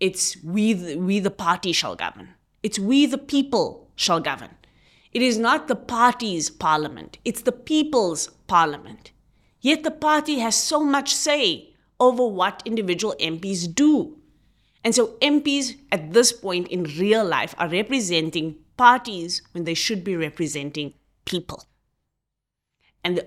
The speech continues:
only way I think we get a step closer to that is interrogating why we don't have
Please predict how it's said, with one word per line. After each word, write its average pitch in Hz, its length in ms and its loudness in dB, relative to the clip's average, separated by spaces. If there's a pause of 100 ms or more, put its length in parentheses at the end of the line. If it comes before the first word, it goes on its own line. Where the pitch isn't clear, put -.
only 302 360 4
way 214 300 2
I 175 120 0
think 208 280 -2
we 180 80 -2
get 160 180 0
a 170 60 -6
step - 360 0
closer 202 320 -2
to 175 140 -8
that 143 260 -2
is 160 140 -6
interrogating 165 1080 -2 (160)
why 180 420 4
we 208 160 -10
don't 170 380 -4
have 143 440 -2